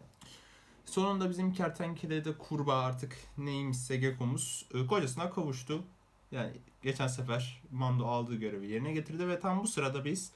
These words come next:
fragmanda gördüğümüz o sahneyi gördük. Yani Sasha Banks'in, e, olduğu o sahneyi gördük. Dedik, "Aha, o bölüm. Sonunda güzel bölüm izleyeceğiz." Daha o sahneden belliydi izleyeceğimiz bölümün güzel bir bölüm olacağını.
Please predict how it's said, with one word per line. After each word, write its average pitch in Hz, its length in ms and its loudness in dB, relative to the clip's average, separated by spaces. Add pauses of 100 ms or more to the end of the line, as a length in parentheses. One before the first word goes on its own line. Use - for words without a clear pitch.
(300)
fragmanda 165 520 0
gördüğümüz 147 440 0
o 151 100 4
sahneyi 131 460 0
gördük. 107 280 -2
Yani 117 120 -2
Sasha 127 380 0
Banks'in, 120 400 -2 (580)
e, 107 260 -4 (100)
olduğu 113 340 0
o 101 80 -2
sahneyi 104 460 -6
gördük. 117 360 0 (840)
Dedik, 135 200 4
"Aha, 151 420 4
o 131 140 4
bölüm. 110 200 2 (500)
Sonunda 131 420 4
güzel 127 340 4
bölüm 120 200 4
izleyeceğiz." 104 400 -4
Daha 170 160 2
o 185 80 2
sahneden 156 500 2
belliydi 135 400 0
izleyeceğimiz 107 540 -4
bölümün 104 280 -6
güzel 101 240 -4
bir 95 40 -8
bölüm 98 240 -6
olacağını. 98 440 -6